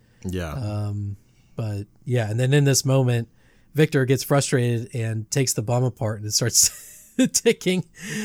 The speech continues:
Speaker 2: And, uh,
Speaker 1: Mm-hmm.
Speaker 2: uh, you know, nervously he clips one of the cords and thankfully it disarms the bomb. But, um, yeah, so that was a close call. Um, I'm pretty sure they have enough
Speaker 1: Yeah.
Speaker 2: plot armor, though.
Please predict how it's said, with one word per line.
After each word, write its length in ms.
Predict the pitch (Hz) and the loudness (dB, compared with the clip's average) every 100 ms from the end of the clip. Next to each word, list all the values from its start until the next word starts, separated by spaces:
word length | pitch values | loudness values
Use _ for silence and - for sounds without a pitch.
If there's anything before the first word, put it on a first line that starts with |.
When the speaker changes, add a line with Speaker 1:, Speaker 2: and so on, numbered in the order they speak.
| 190 147 | -6 2
Speaker 2:
And, 360 | 151 151 139 | 6 6 6
uh, 380 | 143 131 127 - | 4 4 4 4
Speaker 1:
Mm-hmm. 100 | 98 110 - _ _ - | 2 -4 -12 _ _ -6
Speaker 2:
uh, 400 | 117 113 113 117 - _ - | -2 0 -2 -4 -8 _ -6
you 140 | 139 | -4
know, 140 | 104 101 | -4 -2
nervously 540 | 143 147 147 143 131 120 | 4 6 6 4 0 0
he 240 | 120 107 - _ _ | -2 -4 -6 _ _
clips 380 | - 135 123 - | -4 -2 -2 -6
one 140 | 120 | -6
of 100 | 110 | -4
the 100 | 107 104 _ | -6 -8 _
cords 440 | 117 107 104 98 | -4 -4 -4 -8
and 220 | 98 101 - _ _ - | -12 -16 -20 _ _ -8
thankfully 420 | 117 104 120 107 | -6 -6 -8 -10
it 100 | 104 | -8
disarms 420 | 107 - 104 113 | -10 -8 -10 -14
the 60 | - | -18
bomb. 340 | - - - - | -18 -20 -20 -18
But, 220 | 107 76 _ _ _ _ _ _ _ - | -16 -16 _ _ _ _ _ _ _ -8
um, 600 | 104 98 95 92 92 98 _ | -6 -4 -6 -6 -8 -12 _
yeah, 340 | 127 120 98 - _ | -6 -4 -4 -10 _
so 500 | - - 113 104 104 | -8 -2 -2 -2 -4
that 100 | - 175 | 0 0
was 80 | |
a 40 | 170 | 0
close 220 | 160 131 | -2 -2
call. 300 | - 113 117 | -2 -6 -4
Um, 540 | 151 127 127 127 127 131 | -4 -2 0 0 0 -2
I'm 160 | 151 139 | 0 0
pretty 200 | - 165 | 2 2
sure 100 | 151 | 2
they 80 | 131 | 2
have 120 | 127 | 4
enough 180 | 120 110 | 4 2
Speaker 1:
Yeah. 40 | |
Speaker 2:
plot 200 | - 127 113 | 2 2 2
armor, 340 | 113 113 117 | 2 2 0
though. 580 | 117 113 120 - 143 | -2 -2 -2 -2 0